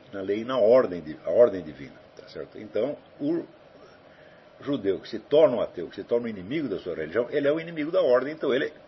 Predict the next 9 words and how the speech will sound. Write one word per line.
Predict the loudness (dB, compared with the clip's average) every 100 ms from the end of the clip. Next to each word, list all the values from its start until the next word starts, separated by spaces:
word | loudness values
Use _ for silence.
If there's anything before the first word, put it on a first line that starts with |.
| -20 -20 -20 -20 -20 -20 0
por | 2 4
excelência, | 0 -2 -2 -2 -4
é |
um |
revolucionário. | -2 -4 -4 -6 -6 -6 -10 -18 -20 -20 -20 -20 -20 -20 -20 -20 -20 -20 -20 -20 -20 -20 -20 -20 -20 -20 -20 -18
Não | -10
é | -10
isso? | -12 -20 -20 -20 -20
Então, | -6 -4